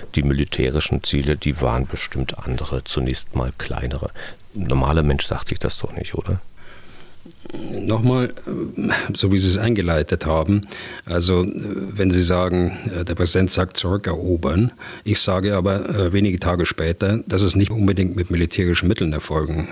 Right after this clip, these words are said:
Speaker 2: äh, muss. Da ist ein Unterschied, äh, in den beiden Aussagen. Da widersprechen Sie jetzt ein Stück weit. Aber sei es drum, die, die Frage ist ja eine andere.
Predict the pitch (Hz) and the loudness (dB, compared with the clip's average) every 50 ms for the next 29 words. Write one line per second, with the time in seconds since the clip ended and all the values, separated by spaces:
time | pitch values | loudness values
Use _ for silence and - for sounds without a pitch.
0 | - - 156 90 80 85 78 78 80 - - - 87 - - - - 95 98 101 | -8 -8 -6 -6 -4 -4 -4 -4 -4 -4 -2 0 0 0 0 -2 -2 -4 -2 0
1 | 98 - - - 101 101 101 98 101 101 117 127 123 131 123 104 87 - - 87 | 0 0 0 0 0 2 4 4 4 4 2 2 0 0 0 0 0 -2 -2 -4
2 | 76 82 - - - 185 110 92 85 78 80 85 85 80 - 82 78 78 78 82 | -4 -6 -6 -4 -4 -2 0 0 0 0 0 0 0 0 0 0 0 0 0 -2
3 | 85 82 76 80 - - - 85 85 90 101 95 95 92 98 104 104 - - - | -2 -2 -2 0 0 0 0 2 2 4 4 4 4 2 2 2 2 0 0 -2
4 | 92 82 85 80 69 76 78 78 76 78 - - 92 92 104 - - - 87 - | -2 0 0 0 -2 -2 -2 -2 -2 -4 -4 -4 -4 -4 -4 -4 -4 -4 -4 -4
5 | - 73 71 - - - - - - - - - - - - - - - - - | -2 -4 -4 -4 -4 -8 -10 -8 -8 -8 -8 -10 -10 -10 -12 -12 -12 -14 -12 -8
6 | - - 92 95 87 - - - - 95 110 104 - - 113 117 117 104 107 - | -2 0 2 2 2 0 0 -2 0 0 0 0 0 0 2 2 2 2 2 2
7 | 98 92 - - - 98 90 - - 92 87 92 101 101 101 101 92 85 78 80 | 2 2 0 0 0 0 0 0 0 0 0 2 2 2 2 2 2 2 0 0
8 | 80 78 76 90 95 98 101 110 117 120 127 | -2 -2 0 2 2 4 4 2 2 0 0